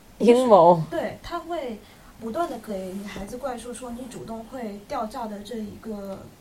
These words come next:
Speaker 2: 价值观，是为，是为了让女孩子乖乖坐在那边等男孩子上门。他不想让女孩子主动去掌握择偶权，因为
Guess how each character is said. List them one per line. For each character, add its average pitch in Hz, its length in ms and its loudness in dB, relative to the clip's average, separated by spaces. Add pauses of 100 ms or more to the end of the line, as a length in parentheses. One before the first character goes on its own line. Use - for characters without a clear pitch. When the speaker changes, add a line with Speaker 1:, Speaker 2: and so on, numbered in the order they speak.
(180)
Speaker 2:
价 262 160 -4
值 202 160 -10
观， 226 280 -10
是 277 200 -12
为， 294 160 -4 (180)
是 - 200 -12
为 311 200 -4
了 214 240 -8
让 226 260 -8
女 202 60 -10
孩 190 240 -16
子 208 180 -14
乖 226 140 -6
乖 240 160 -6
坐 247 160 -8
在 214 80 -6
那 202 160 -10
边 196 240 -12 (380)
等 226 140 -6
男 208 120 -4
孩 220 160 -8
子 220 140 -8
上 214 200 -8
门。 185 140 -14 (400)
他 - 100 -12
不 - 120 -12
想 233 180 -10
让 226 180 -10
女 208 60 -10
孩 208 220 -12
子 240 160 -10
主 214 180 -14
动 220 180 -8
去 220 180 -10
掌 190 260 -12
握 208 160 -8
择 190 160 -12
偶 196 120 -10
权， 196 200 -18 (440)
因 285 120 -10
为 269 80 -12